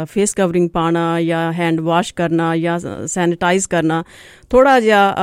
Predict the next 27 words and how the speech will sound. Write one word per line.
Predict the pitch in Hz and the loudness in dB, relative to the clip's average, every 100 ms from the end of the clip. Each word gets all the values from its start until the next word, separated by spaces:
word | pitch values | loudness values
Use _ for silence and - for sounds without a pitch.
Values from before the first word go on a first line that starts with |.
| 185 180 | 2 2
ਅ, | |
ਮੇਰੇ | 175 180 175 | 2 0 -2
ਖਿਆਲ | 185 175 185 | 0 0 0
'ਚ | - 170 165 - | -2 -2 0 -2
ਆਪਣਾ, | 170 208 202 190 | -4 0 0 0
ਆਪਣਾ | 196 - 262 240 | -4 0 2 2
ਖੁਦ | - 254 | 0 2
ਦਾ | 254 220 | 4 4
ਰੋਲ | 190 190 185 | 4 2 0
ਵੀ | 196 185 | 0 0
ਹੈ। | 196 | 0
ਕੁਛ | - 262 | -2 -2
ਵੈਦਰ | 262 233 240 254 | 4 4 6 4
ਚੇਂਜ | 254 247 262 | 4 2 2
ਹੋ | 233 | 2
ਰਿਹਾ | 226 | 2
for | 233 226 | 0 -2
sure, | 214 202 208 220 | -2 -2 0 0
ਉਹਦਾ | 185 208 220 | -2 -2 -2
ਵੀ | 202 208 196 | -2 -2 -2
ਇੱਕ | 190 | -2
ਰੋਲ | 185 175 185 | -4 -2 -2
ਪਲੇ | 185 175 | -4 -6
ਕਰ | 170 160 | -4 -4
ਰਿਹਾ | 170 170 | -2 -2
ਹੈ। | 160 240 _ - - - - - - 202 202 | -4 -8 _ -20 -20 -20 -20 -20 -2 2 4
ਅ, | 202 | 2